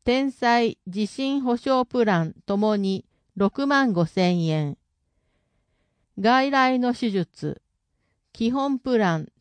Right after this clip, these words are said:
天災、地震保障プランともに三万二千五百円。通院保険金日額。基本プラン、天災、地震保障プラン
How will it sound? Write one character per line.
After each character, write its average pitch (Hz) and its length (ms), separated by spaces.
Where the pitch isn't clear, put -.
天 262 280
災、 240 420
地 202 220
震 277 320
保 254 160
障 262 320
プ 240 160
ラ 196 200
ン 165 100
と 202 140
も 220 180
に 202 260
三 277 400
万 277 260
二 190 120
千 214 280
五 170 100
百 202 360
円。 151 320
通 277 320
院 269 260
保 247 120
険 240 360
金 220 400
日 190 320
額。 185 560
基 226 180
本 277 260
プ 247 220
ラ 170 180
ン、 151 120
天 269 260
災、 254 380
地 208 140
震 269 320
保 240 180
障 247 340
プ 233 160
ラ 165 200
ン 156 100